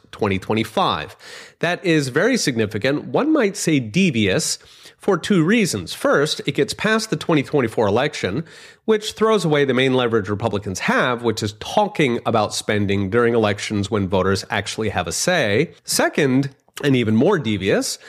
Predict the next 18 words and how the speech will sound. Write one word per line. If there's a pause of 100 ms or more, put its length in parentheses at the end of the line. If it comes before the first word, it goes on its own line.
(340)
that
very
specific
date
of
January
first
is
calculated (320)
to
place (100)
the
next
debt
ceiling (260)
hike (120)
smack (140)
dab